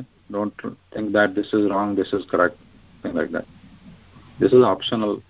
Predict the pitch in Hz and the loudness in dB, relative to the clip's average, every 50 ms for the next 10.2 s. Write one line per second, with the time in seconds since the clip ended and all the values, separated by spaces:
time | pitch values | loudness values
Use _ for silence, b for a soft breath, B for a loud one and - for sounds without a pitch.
0 | _ _ _ _ - - - - 92 92 92 87 92 90 82 82 - - - _ | _ _ _ _ -20 -16 -8 -2 0 0 0 0 0 -2 -2 -2 -6 -8 -12 _
1 | - - - 87 87 82 - - - - - - - - - - - - - - | -10 -6 -6 -4 -4 -6 -8 -10 -14 -20 -20 -20 -20 -20 -20 -20 -20 -20 -20 -20
2 | - - - - - - - - _ - - - - - - - - - - - | -20 -20 -20 -20 -20 -20 -20 -20 _ -20 -20 -20 -20 -20 -20 -20 -20 -18 -10 -6
3 | - 104 104 104 107 113 113 110 110 107 98 98 98 95 95 85 82 - _ _ | -2 0 4 6 6 6 6 4 2 0 0 0 0 0 -2 -4 -6 -8 _ _
4 | _ _ _ - - 117 _ _ _ _ - - - _ _ _ _ _ _ _ | _ _ _ -20 -20 -20 _ _ _ _ -20 -20 -20 _ _ _ _ _ _ _
5 | _ _ _ _ _ _ _ _ _ _ _ _ _ _ _ _ _ _ _ _ | _ _ _ _ _ _ _ _ _ _ _ _ _ _ _ _ _ _ _ _
6 | _ _ _ - - - _ _ - - - _ _ _ _ _ _ _ _ _ | _ _ _ -20 -20 -20 _ _ -20 -20 -20 _ _ _ _ _ _ _ _ _
7 | _ - - - 120 120 123 127 135 135 135 135 - - 131 143 156 160 160 156 | _ -8 -2 2 4 6 8 8 8 6 4 2 2 0 2 4 4 4 4 4
8 | 147 135 123 117 - 98 - - - - - - 135 135 _ _ _ - 113 117 | 4 4 2 2 0 -2 -6 -6 -12 -20 -20 -20 -20 -20 _ _ _ -2 0 2
9 | 131 131 131 131 127 127 123 123 127 123 - - 143 151 160 135 _ - 117 113 | 2 2 2 2 2 2 2 2 0 -2 -2 -6 -8 -8 -8 -10 _ -4 -2 0
10 | 117 117 123 | 2 2 2